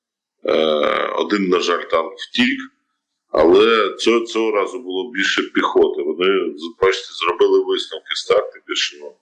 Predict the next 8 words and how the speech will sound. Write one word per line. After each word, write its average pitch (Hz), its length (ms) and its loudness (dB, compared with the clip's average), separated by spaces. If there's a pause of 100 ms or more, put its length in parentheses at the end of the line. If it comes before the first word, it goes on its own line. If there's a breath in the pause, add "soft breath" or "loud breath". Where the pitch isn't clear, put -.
(640)
е, 73 300 0
танки 85 460 0
ми 85 140 2
випалюємо, 117 840 -2
тобто, - 640 -4
е, 78 160 2
наші, 82 380 0
е, 76 800 -4